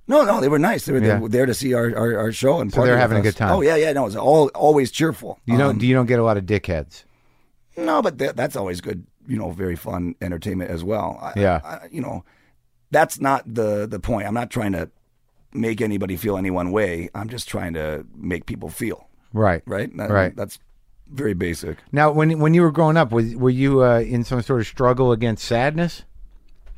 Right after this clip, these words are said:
Speaker 1: Uh, <clears throat>
Speaker 2: I mean, it's like this
Speaker 1: Yeah.
Speaker 2: triumph of reaction?
Speaker 1: Yeah, yeah, yeah.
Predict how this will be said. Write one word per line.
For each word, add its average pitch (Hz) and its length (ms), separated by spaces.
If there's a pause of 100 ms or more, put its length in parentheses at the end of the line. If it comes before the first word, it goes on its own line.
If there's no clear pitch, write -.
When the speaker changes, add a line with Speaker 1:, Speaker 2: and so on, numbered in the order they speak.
(240)
Speaker 1:
Uh, 131 640 (140)
<clears throat> - 120
Speaker 2:
I - 1300
mean, 123 140
it's 123 280
like 127 200
this 131 160
Speaker 1:
Yeah. 131 140
Speaker 2:
triumph 139 440
of 110 200
reaction? 123 680 (300)
Speaker 1:
Yeah, 117 260
yeah, 104 260
yeah. 90 260